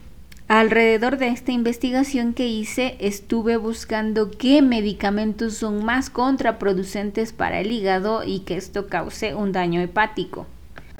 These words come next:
Y hay una investigación donde te dice que las pastillas para la depresión y la ansiedad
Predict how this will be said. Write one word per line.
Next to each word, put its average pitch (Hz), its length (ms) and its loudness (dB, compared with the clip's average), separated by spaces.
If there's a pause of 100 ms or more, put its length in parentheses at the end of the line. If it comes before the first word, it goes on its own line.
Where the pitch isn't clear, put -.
(580)
Y 254 260 8
hay 240 260 12
una 254 200 6
investigación 233 1300 2
donde 208 580 6
te 180 280 2
dice 202 460 0
que 175 140 -2
las 170 240 -2
pastillas 208 840 -2 (300)
para 226 380 6
la 180 180 6
depresión 185 600 0
y 214 60 2
la 196 140 2
ansiedad 202 500 2